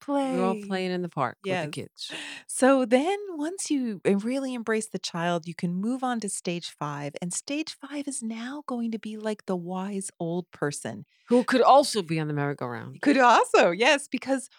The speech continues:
Speaker 2: you, once you're free like a child, you can now embrace the concept that there is really no good or bad in the world. And that's the old wise person's approach to life. You know, think about all the people who are elevated in years who were like, "I don't care what anyone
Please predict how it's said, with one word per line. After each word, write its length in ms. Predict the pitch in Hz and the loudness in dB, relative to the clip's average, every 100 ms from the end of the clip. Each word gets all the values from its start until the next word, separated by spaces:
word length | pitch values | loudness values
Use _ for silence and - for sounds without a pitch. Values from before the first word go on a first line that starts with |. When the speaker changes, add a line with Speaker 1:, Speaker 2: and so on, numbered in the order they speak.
| _ | _
Speaker 2:
you, 160 | 202 220 | -8 -6
once 280 | 214 262 - | -2 -2 -2
you're 100 | - | -6
free 280 | - - 247 | -6 -8 -4
like 180 | 247 226 | -2 -2
a 40 | |
child, 420 | 196 - 202 220 190 | -4 -6 -6 -6 -4
you 120 | 175 | -6
can 280 | - 190 175 | -4 -4 -4
now 320 | 180 190 214 | -4 -2 -2
embrace 440 | 220 196 175 175 | -2 -2 -4 -4
the 80 | - | -8
concept 520 | - - 165 - 160 - | -8 -6 -6 -4 -6 -6
that 120 | 170 - | -14 -8
there 180 | 214 - | -8 -6
is 240 | 277 277 | -6 -6
really 520 | 247 247 285 311 381 | -8 -4 -4 -4 -6
no 360 | 311 233 220 233 | -4 -2 -2 -2
good 280 | 196 190 190 | -2 -4 -2
or 80 | 190 | -4
bad 340 | 180 165 175 | -6 -6 -4
in 120 | 175 165 | -4 -4
the 80 | 156 | -4
world. 400 | 151 139 117 - _ _ - | -2 -2 -4 -6 _ _ -10
And 180 | 190 214 | -8 -6
that's 340 | 302 494 - - | -6 -8 -8 -6
the 100 | - | -4
old 400 | - 220 240 240 _ _ - | 0 0 2 -2 _ _ -6
wise 340 | 180 180 190 | -2 -2 -4
person's 440 | - 170 - 160 | -4 -6 -4 -8
approach 400 | 156 - 165 - | -10 -4 -4 -4
to 100 | - | -8
life. 280 | 151 143 143 _ _ _ _ | -4 -2 -4 _ _ _ _
You 60 | |
know, 40 | 285 | -6
think 220 | 370 415 | -2 0
about 240 | 453 339 - | 2 2 2
all 160 | 208 208 | 0 0
the 100 | 196 | -2
people 340 | 214 - 196 | -4 -4 -2
who 100 | 202 | -2
are 140 | 170 - | -2 -2
elevated 480 | 175 160 170 160 | -2 -2 -2 -4
in 140 | 151 151 | -6 -10
years 340 | 156 156 151 | -8 -6 -6
who 100 | - | -2
were 140 | 190 190 | 0 2
like, 160 | 190 185 | 2 4
"I 180 | 494 640 554 | 6 6 4
don't 120 | 466 | 0
care 260 | - 415 440 | 0 2 2
what 120 | 440 | 0
anyone 360 | 440 403 392 | 0 -2 -6